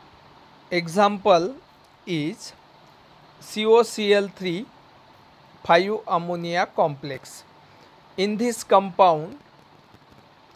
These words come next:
the coordination number of cobalt is also six. So dear student,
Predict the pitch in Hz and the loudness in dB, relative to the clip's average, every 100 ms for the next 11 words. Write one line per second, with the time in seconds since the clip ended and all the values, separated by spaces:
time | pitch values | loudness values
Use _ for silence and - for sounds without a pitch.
0 | - 151 170 - 170 180 208 208 208 214 | -18 -2 0 6 4 4 -2 -2 -2 -4
1 | 208 196 185 190 190 196 _ 170 160 175 | -4 -6 -2 0 2 0 _ -2 2 2
2 | 175 175 180 170 156 151 - 180 - - | 2 -4 -8 -6 -6 -8 -10 -10 -10 -8
3 | 147 - - - - - - - - _ | -8 -10 -20 -20 -20 -20 -20 -20 -20 _
4 | - _ - - - - - 208 220 - | -20 _ -20 -20 -20 -20 -2 2 2 -2
5 | - - _ - - - - 170 170 196 | -18 -20 _ -20 -20 -20 -20 -10 -2 -2
6 | 185 - 208 190 175 233 | -4 -4 0 2 2 -2